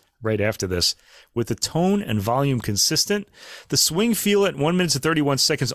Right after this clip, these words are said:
onward is well realized, too. This is often an issue with classical musicians, but, uh, she seems to have a pretty good feel for it.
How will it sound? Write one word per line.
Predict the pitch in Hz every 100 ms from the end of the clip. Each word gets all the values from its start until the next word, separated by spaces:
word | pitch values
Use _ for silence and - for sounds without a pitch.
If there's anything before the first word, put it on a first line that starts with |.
| 135
onward | 135 156 156 147 - - _
is | 170 127
well | 117 131 127
realized, | 117 120 113 110 107 - - -
too. | 120 95 87 - -
This | 214 -
is | 127
often | 127 131 131 107
an | 101
issue | 113 - 98 90 _ -
with | 107 -
classical | - 107 - 95 95 - -
musicians, | 107 107 - - - 101 98
but, | 107 107 113
uh, | 107 -
she | -
seems | 208 240 196
to |
have | 160 135
a |
pretty | 120 127
good | 113 101
feel | - 104 104
for | 98 87
it. | 80